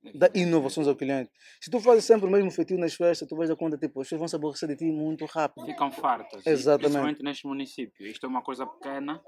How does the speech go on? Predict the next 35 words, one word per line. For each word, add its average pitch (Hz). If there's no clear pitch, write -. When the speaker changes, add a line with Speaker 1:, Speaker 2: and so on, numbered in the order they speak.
Speaker 1:
Exatamente. 147
Speaker 2:
E 127
o 117
pessoal 139
re-, -
o 143
pessoal 196
reclama 185
muito, 147
reclama 131
muito. 113
Por 107
exemplo, 135
eu 151
ontem, 143
ontem, 180
sim, -
ontem 135
eu 135
estive, 135
tive, 127
tive 135
um 143
encontro 131
com 131
mais 120
jovens. 123
Ontem 160
houve 151
três 165
ou 160
quatro 156
atividades 127
no 143
Soio. 104